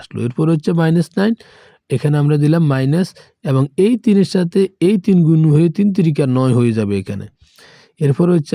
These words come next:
আমাদের এখানে এক্সটা কমন গেছে, ওয়াইটা আমাদের আনকমন, আনকমন হিসেবে বসবে। এরপর হচ্ছে মাইনাস, এখানে রয়েছে ওয়াই একটা, এখানে রয়েছে ওয়াই দুইটা, তাহলে একটা কিন্তু কমন, আর যে বাকি এক্সটা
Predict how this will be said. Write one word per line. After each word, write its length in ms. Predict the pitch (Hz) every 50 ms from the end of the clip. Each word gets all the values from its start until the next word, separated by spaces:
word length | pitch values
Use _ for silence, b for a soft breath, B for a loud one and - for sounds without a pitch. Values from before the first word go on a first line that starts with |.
| 156 151
আমাদের 200 | 151 156 156 160 147
এখানে 160 | 160 160 151 156 151
এক্সটা 220 | - - - 190 180 180
কমন 200 | 185 180 196 196 202 185
গেছে, 220 | 208 190 - 247 254 233 180
ওয়াইটা 320 | 156 143 139 135 135 143 143 139
আমাদের 240 | 143 147 147 175 175 180
আনকমন, 380 | 185 180 175 196 190 208 233 233 - - 131
আনকমন 320 | 127 120 - 123 127 123 123 113
হিসেবে 240 | - 127 120 123 117 107
বসবে। 320 | 110 104 95 95 98 101 101 - _ b b b b b b b b b b b b b -
এরপর 260 | 143 143 139 170 175 170
হচ্ছে 180 | 165 147 - 180 156 147
মাইনাস, 240 | 139 139 151 151 147 - 143
এখানে 220 | - 165 165 175 180 165
রয়েছে 240 | 175 175 160 - 180 175 156
ওয়াই 160 | 160 165 175 180 165
একটা, 180 | 147 - - 180 - - 147
এখানে 220 | 123 - 147 147 151 147
রয়েছে 220 | 151 139 139 - 165 143 127
ওয়াই 180 | 131 139 143 139 123 123
দুইটা, 240 | 120 110 - - 107 -
তাহলে 220 | 120 127 131 143 147 135 - - _ _ _ _ _ -
একটা 300 | 143 147 - _ 180 156 147
কিন্তু 180 | 175 165 160 185 175 -
কমন, 260 | 156 147 151 170 180 180 - _ 139 139 147
আর 80 | 160 165 170 156 170
যে 80 | 165 151 143
বাকি 220 | 147 139 - - 143 143 143
এক্সটা 220 | - - - 160